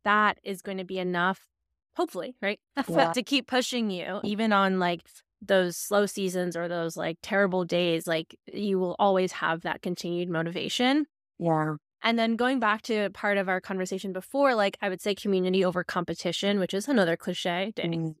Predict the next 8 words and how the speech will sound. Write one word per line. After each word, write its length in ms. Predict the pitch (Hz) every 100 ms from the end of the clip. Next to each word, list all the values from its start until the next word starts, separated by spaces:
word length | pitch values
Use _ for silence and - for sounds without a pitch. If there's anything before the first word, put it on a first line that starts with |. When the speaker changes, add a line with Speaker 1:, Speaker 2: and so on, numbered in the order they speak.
| -
Speaker 1:
<laughs> 260 | 381 330 311
Speaker 2:
Love, 440 | 190 208 226 233
Speaker 1:
Um, 420 | 262 247 240 240
Speaker 2:
love, 240 | 226 226 392
Speaker 1:
<laughs> 680 | 330 262 349 311 277 294 262
Speaker 2:
fellas, 560 | 277 269 240 214 202 277
fellas, 360 | 262 285 320
fellas. 680 | 294 269 285 - 190 175 170